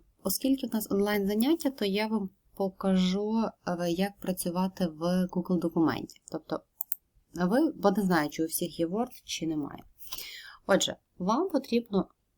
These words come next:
буде відредагувати ось цей текст. Цей текст буде у вкладеному файлі. Значить, перше завдання. Рядки тексту перемішані між собою, створіть новий текстовий документ, у якому скопіюйте рядки тексту у правильному порядку. Як ви це робите?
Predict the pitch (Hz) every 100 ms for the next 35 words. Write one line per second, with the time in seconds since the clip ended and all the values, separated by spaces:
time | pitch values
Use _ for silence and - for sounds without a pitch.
0 | - 165 165 160 233 277 208 180 170 165
1 | 160 170 214 - 160 - - 160 - -
2 | - - - _ _ _ - 180 165 196
3 | 254 339 190 180 190 - - 151 170 180
4 | 170 170 - 131 - - - _ _ -
5 | - _ 175 190 185 294 - - 190 143
6 | 131 - - - 240 - 320 269 240 -
7 | 185 175 175 190 180 160 151 - 165 185
8 | 277 277 170 175 - 165 170 165 165 151
9 | 147 156 175 202 285 226 175 190 175 -
10 | 170 - 185 185 156 156 - - 214 285
11 | - - - 254 269 175 175 180 175 170
12 | 170 - 147 - - _ _ _ _ -
13 | - - _ - 214 311 - 185 - 175
14 | 139 - -